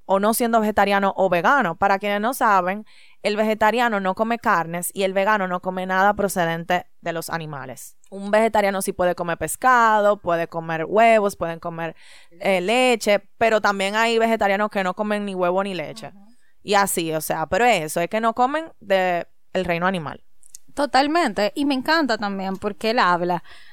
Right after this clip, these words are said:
Speaker 2: de esos submitos, o sea, como esos mitos pequeños que hay dentro de las mismas dietas. Por ejemplo,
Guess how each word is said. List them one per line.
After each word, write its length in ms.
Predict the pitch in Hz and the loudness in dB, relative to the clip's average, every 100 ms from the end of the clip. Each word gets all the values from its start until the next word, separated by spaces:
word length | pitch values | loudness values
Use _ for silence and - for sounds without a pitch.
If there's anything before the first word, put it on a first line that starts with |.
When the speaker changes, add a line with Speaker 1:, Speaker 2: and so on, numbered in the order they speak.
| - - | -20 -16
Speaker 2:
de 540 | 202 240 240 233 - - - - - - - - - - | -4 0 2 0 -4 -10 -20 -20 -20 -20 -20 -20 -18 -6
esos 300 | 269 285 381 - | -2 0 0 -2
submitos, 920 | 302 330 233 247 285 302 - 190 190 | -2 -2 -4 -4 -4 -4 -4 -6 -4
o 40 | |
sea, 180 | 196 208 | -2 -2
como 200 | 226 220 | -2 -2
esos 200 | 233 311 | -4 -4
mitos 280 | 359 370 - | -4 -4 -2
pequeños 520 | 359 254 180 180 - | -4 -4 -6 -6 -4
que 200 | - 214 | 0 2
hay 180 | 226 277 | 4 2
dentro 300 | 269 254 226 | 0 2 0
de 60 | |
las 200 | 208 190 | 0 -2
mismas 400 | 208 190 214 190 | -4 -4 -2 -2
dietas. 500 | 220 262 233 180 - | 2 2 2 -4 -8
Por 180 | - 233 | -2 0
ejemplo, 460 | 233 254 269 320 | 2 0 2 0